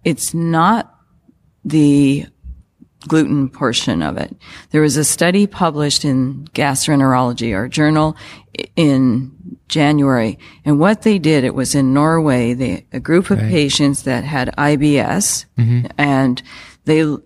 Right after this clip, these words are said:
Speaker 1: gave them a randomized trial. They had three types of bars. One of them was a gluten bar.
Speaker 2: Right.
Speaker 1: One was a regular local bar. And the third one was a fructan bar.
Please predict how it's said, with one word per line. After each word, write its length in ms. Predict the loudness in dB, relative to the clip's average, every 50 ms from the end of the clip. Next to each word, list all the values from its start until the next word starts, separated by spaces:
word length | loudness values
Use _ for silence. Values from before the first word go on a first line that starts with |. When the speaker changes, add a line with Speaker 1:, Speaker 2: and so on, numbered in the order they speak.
| _ -2
Speaker 1:
gave 300 | 0 2 2 2 2 2
them 260 | 0 0 0 0 0
a 40 | -2
randomized 800 | -2 -2 0 0 2 2 2 2 2 2 0 0 -2 -4 -8
trial. 460 | -8 -8 -6 -4 -2 -2 -2 -4 -4
They 160 | -6 -6 -6 -4
had 180 | -6 -8 -8
three 560 | -10 -12 -12 -6 -2 0 2 2 2 2 0
types 460 | -2 -4 -2 -2 -2 -2 -2 -4 -6 -6
of 160 | -6 -4 -2
bars. 460 | -2 0 2 2 0 -2 -4 -6 -8
One 260 | -6 -2 0 2 2
of 100 | 2 2
them 240 | 2 2 0 0 0
was 160 | -2 -2 -4
a 80 | -4 -4
gluten 440 | -2 0 2 2 2 2 0 0 0
bar. 320 | 0 0 0 -2 -4 -8 -12 -14 -6 -4
Speaker 2:
Right. 180 | -4 -2 0
Speaker 1:
One 180 | 0 2 2 2
was 200 | 2 2 2 0
a 80 | -2
regular 640 | -2 0 0 0 0 2 0 0 0 0 0 0 0 0
local 520 | 0 2 0 0 0 -2 -2 -2 -2 -2
bar. 440 | -4 -4 -2 -2 -2 -2 -4 -4 -8 -14 -20 -20 _ 0
And 180 | 0 2 2
the 60 | 2
third 380 | 0 -2 -2 0 0 0 0 0
one 260 | 0 0 0 0 0
was 180 | 0 -2 -2 -4
a 60 | -6
fructan 840 | -6 -8 -4 -2 0 0 0 -2 -4 -4 -2 -2 -2 -2 -4 -6 -6 -6
bar. 400 | -6 -4 -4 -6 -8 -10 -6